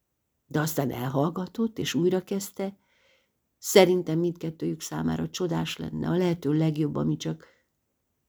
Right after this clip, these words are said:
de itt újra elnémult, és elővette a zsebkendőjét, és utána persze én is elővettem a magamét. Miután kipityeregtük magunkat, további terveket kovácsoltunk.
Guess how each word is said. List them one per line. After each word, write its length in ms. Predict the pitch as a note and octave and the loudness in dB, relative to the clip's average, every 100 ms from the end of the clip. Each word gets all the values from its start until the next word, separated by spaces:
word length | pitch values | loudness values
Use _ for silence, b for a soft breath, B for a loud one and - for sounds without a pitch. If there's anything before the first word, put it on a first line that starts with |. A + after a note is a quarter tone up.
| _ - | _ -8
de 140 | - | 0
itt 240 | C#3+ C#3 - | 2 0 0
újra 360 | B2+ C3 C#3+ - | 2 2 2 -4
elnémult, 880 | - D3 D3 D#3+ E3 E3+ F#3+ G#3+ A3 | -2 0 2 4 6 6 6 4 4
és 160 | F3 - | 2 2
elővette 500 | E3 D3 C3+ C#3 A2+ | 0 0 -2 -6 -8
a 40 | |
zsebkendőjét, 920 | C3+ B2+ - - G3+ G3+ A3 A3+ A3 | -4 -4 -4 -2 0 4 4 4 2
és 120 | G3 | 0
utána 320 | F3+ - D3+ - | -2 -4 -6 -6
persze 360 | - - - - | -10 -12 -14 -8
én 280 | C#3 C3+ | -2 2
is 160 | C3+ A3 | 2 2
elővettem 640 | A3 A3+ B3 A#3 - - G#3 | 2 2 0 -2 -6 -8 -6
a 80 | G#3 | -4
magamét. 840 | G3+ - F3+ F3 F3+ - - - _ B B B B B B B B B B B B - | -4 0 0 0 -4 -4 -10 -20 _ B B B B B B B B B B B B 10
Miután 420 | B3+ B3 A#3+ A#3 | 12 12 10 8
kipityeregtük 800 | A#3+ A#3 A3 A3 G#3 G3+ G3+ G3+ | 4 2 2 4 4 2 -4 -4
magunkat, 540 | G#3 G#3 A3 G#3+ G#3+ | -2 2 2 4 2
további 520 | G#3+ F#3+ E3+ D#3+ F3 | 4 6 6 4 0
terveket 540 | E3+ E3 D#3 D#3 D#3+ D#3 | 2 2 2 0 -2 -4
kovácsoltunk. 880 | - E3 D#3+ E3 F#3 F3 F#3+ G3 | 0 2 2 2 0 2 0 0